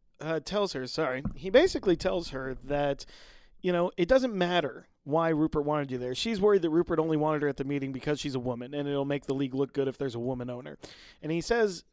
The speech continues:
"It doesn't matter why. You've got a seat at the table, so you need to go and see what's what." Again, Higgins just dropping all the truth bombs on her. Um, let's, before we get to the Crown and Anchor, what did you think of this little batch of scenes here with Nate, K-, K J P R, and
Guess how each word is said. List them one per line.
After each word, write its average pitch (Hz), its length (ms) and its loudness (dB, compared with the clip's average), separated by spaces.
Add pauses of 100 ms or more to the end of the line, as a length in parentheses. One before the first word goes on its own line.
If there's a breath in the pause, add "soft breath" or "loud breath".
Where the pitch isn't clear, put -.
(420)
"It 190 100 0
doesn't 311 220 -2
matter 285 260 2
why. 131 220 -2
You've 147 200 -4
got 202 220 2
a 208 60 0
seat 214 220 -4
at 190 100 0
the 170 80 -4
table, 175 320 0
so 160 120 -2
you 156 180 -2
need 175 200 -4
to 175 60 -6
go 160 220 2
and 156 100 -4
see 143 160 -4
what's 139 260 -2
what." 156 340 -6
Again, 240 360 -2
Higgins 311 360 -2
just 226 160 -6
dropping 208 340 0
all 202 240 0
the 185 120 -2
truth 160 300 -4
bombs 139 280 -2
on 143 200 -2
her. 131 180 -6 (380 loud breath)
Um, 143 400 -2 (560)
let's, 190 280 2
before 170 320 4
we 220 120 0
get 202 180 2
to 196 100 0
the 160 180 0
Crown 165 260 0
and 151 80 -2
Anchor, 147 180 -2
what 175 200 2
did 170 60 -12
you 185 60 -2
think 170 220 -4
of 143 160 -8
this 151 240 -2
little 175 520 2
batch 156 420 -2
of 151 100 -6
scenes 156 240 -4
here 160 120 -2
with 139 160 -6
Nate, 151 400 -2
K-, 151 240 -2 (160)
K 170 160 -4
J 151 160 -2
P 151 140 -6
R, 143 260 -2
and 135 340 -8